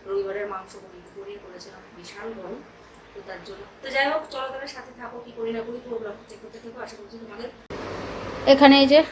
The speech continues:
তোজোর টিফিনটা রেডি করবো। এই যে কলা দিয়েছি, এতে গ্লুকন ডি দেবো, পাস্তা দেবো, আর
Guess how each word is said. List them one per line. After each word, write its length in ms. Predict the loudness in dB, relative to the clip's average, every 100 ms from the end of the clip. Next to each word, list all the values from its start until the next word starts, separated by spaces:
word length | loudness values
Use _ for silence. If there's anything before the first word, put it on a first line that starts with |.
| -4 -10
তোজোর 240 | -2 -2 0
টিফিনটা 400 | -4 0 4 6
রেডি 220 | 6 4
করবো। 280 | 2 4 4
এই 80 |
যে 120 | 2 4
কলা 320 | 8 8 8
দিয়েছি, 460 | 4 -2 -4 -8 -8 -6 -6 -2 -4 -4 -20 -20 _ -20 -20 -20 -14 -4
এতে 180 | 2
গ্লুকন 400 | 6 8 8 8
ডি 100 | 8
দেবো, 220 | 6 6 4
পাস্তা 320 | 2 0 -4
দেবো, 180 | -6 -6
আর 120 | -6